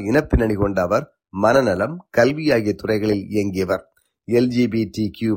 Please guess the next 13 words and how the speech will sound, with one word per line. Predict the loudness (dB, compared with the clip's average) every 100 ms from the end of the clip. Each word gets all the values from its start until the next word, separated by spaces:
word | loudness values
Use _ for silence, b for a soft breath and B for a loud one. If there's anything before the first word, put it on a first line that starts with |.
| 0
பிளஸ் | 0 0 -6 -2
சமூகங்களுக்கும் | 0 2 2 0 0 -2 -4 -2
அவர் | -4 0
வெளிப்படையாகவே | 0 0 0 2 2 2 0 -2 0 0
ஆதரவு | 0 0 -2
தெரிவித்தவர். | -2 -4 -4 0 0 0 -4 _ _ _ _ _ _ _ _ _ _ _ _ _ _ _ _
நாட்டில் | 2 4 4 0 0 0 0
இன்று | 2 2 4
முதல் | 4 4 2
எதிர்வரும் | 0 2 2 2 4
வாரம் | 2 2
வரை | 0 0
மிக | -2